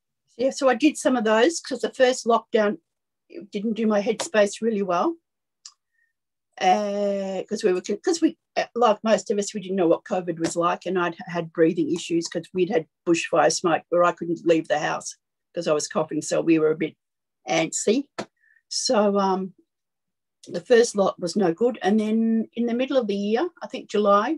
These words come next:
we, we were relieved for three weeks where we didn't have any, and we were out and about. Then we went to another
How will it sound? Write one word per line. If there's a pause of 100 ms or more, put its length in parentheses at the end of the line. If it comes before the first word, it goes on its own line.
we, (560)
we
were
relieved
for
three
weeks
where
we
didn't
have
any, (420)
and
we
were
out
and
about.
Then
we
went
to
another